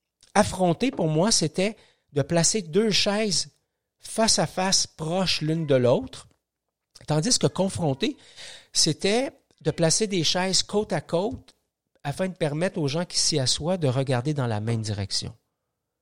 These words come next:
Alors, c'est pas du tout la même énergie qui est portée. Donc ça, c'était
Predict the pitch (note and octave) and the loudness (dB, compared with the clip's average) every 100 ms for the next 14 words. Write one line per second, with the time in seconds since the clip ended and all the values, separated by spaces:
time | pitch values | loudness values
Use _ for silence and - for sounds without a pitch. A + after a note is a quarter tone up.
0 | _ _ _ _ _ _ _ _ _ B2 | _ _ _ _ _ _ _ _ _ 0
1 | C3 - - C#3+ D3+ A#2+ - F#3 A#3 C3+ | 2 0 -2 -4 -4 -8 -6 -4 0 2
2 | A#2+ C#3 D3 B2+ A#2 G#2+ A2 E3+ - A#2+ | 2 2 2 2 2 2 0 -4 -4 -6
3 | F#2+ - - - _ _ _ _ _ _ | -6 -8 -18 -20 _ _ _ _ _ _
4 | _ _ _ _ _ _ - G2 A#2+ - | _ _ _ _ _ _ -14 -2 0 4
5 | B3 E3 - F3+ | 2 2 2 2